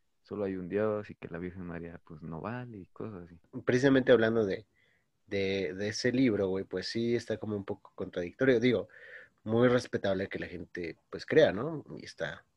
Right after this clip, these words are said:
Speaker 2: está bien.
Speaker 1: Ujú.
Speaker 2: Pero sí, hay, hay algunos puntos en los que, por ejemplo, <clears throat> pues, te menciona qué hacer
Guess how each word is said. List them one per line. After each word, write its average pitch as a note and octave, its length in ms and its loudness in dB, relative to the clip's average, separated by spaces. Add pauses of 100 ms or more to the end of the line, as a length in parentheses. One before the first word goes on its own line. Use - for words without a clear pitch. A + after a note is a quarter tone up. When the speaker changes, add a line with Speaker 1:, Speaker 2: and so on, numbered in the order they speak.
Speaker 2:
está - 220 -2
bien. A2 280 2 (420)
Speaker 1:
Ujú. G#2 300 -12 (160)
Speaker 2:
Pero G2 680 2
sí, D#3+ 400 6
hay, G#2 280 2
hay A#2+ 160 2
algunos B2 360 4
puntos B2 380 0
en G#2 60 -2
los G2 160 -8
que, F#2+ 140 -10
por F#2+ 100 -6
ejemplo, F#2+ 540 -6 (800)
<clears throat> D#3+ 640 6
pues, - 100 -8
te A#2+ 80 2
menciona A#2 380 2
qué A2 80 -2
hacer G2+ 380 0